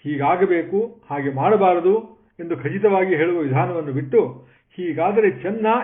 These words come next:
ಎನ್ನಬಹುದು, ಹಾಗೆ ಮಾಡದಿರುವುದು ಲೇಸು ಎಂದು ತೋರುತ್ತದೆ, ಇದನ್ನು ಪರೀಕ್ಷಿಸಬಹುದಾಗಿದೆ ಎಂದು ದಾಕ್ಷಿಣ್ಯಪರವಾದ ನಿಲುವನ್ನು ತಳೆದಿದ್ದಾರೆ ಎಂಬುದು ಒಂದು ಟೀಕೆ. ಬ್ಯಾಂಕಿಂಗ್ ವ್ಯವಸ್ಥೆಯ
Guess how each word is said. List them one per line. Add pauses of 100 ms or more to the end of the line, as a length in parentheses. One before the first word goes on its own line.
ಎನ್ನಬಹುದು, (500)
ಹಾಗೆ
ಮಾಡದಿರುವುದು
ಲೇಸು
ಎಂದು
ತೋರುತ್ತದೆ, (240)
ಇದನ್ನು
ಪರೀಕ್ಷಿಸಬಹುದಾಗಿದೆ (180)
ಎಂದು (220)
ದಾಕ್ಷಿಣ್ಯಪರವಾದ
ನಿಲುವನ್ನು
ತಳೆದಿದ್ದಾರೆ
ಎಂಬುದು (420)
ಒಂದು
ಟೀಕೆ. (2500)
ಬ್ಯಾಂಕಿಂಗ್
ವ್ಯವಸ್ಥೆಯ